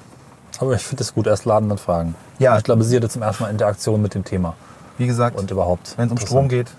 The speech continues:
Speaker 2: geht, nimm, was du kriegen kannst. Nach dir die Sintflut. <laughs>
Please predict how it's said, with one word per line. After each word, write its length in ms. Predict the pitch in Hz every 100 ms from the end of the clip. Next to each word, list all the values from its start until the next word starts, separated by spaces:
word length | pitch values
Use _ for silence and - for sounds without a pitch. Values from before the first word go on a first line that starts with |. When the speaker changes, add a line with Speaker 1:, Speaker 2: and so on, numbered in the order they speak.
| - -
Speaker 2:
geht, 80 | - - - - - - - - -
nimm, 180 | 123 156
was 140 | 147 131
du 80 |
kriegen 260 | 120 135 120
kannst. 280 | 113 123 - - -
Nach 200 | 120 120
dir 160 | - 117
die 100 | 113
Sintflut. 400 | 113 113 90
<laughs> 20 | 95